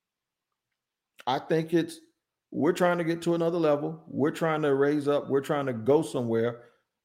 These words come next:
And we have to mentally and physically prepare these guys for what they're gonna try to do because there's a lot of, there's a lot of resistance. I always liken it to when I played football in high school. It was always,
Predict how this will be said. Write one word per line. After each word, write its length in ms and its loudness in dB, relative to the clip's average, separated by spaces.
And 100 -2
we 120 4
have 220 2
to 80 2
mentally 560 2
and 120 -4
physically 440 -2
prepare 400 -2
these 200 -4
guys 460 -2
for 200 -6
what 300 0
they're 120 -2
gonna 300 -4
try 220 -2
to 80 -4
do 220 -4
because 300 -2
there's 180 2
a 40 -2
lot 260 -4
of, 160 -2
there's 140 2
a 40 0
lot 380 4
of 120 2
resistance. 640 -2
I 60 0
always 640 8
liken 460 0
it 160 -6
to 420 0
when 180 -6
I 100 -2
played 680 2
football 400 4
in 80 0
high 180 -2
school. 440 -2
It 60 -4
was 180 -6
always, 600 0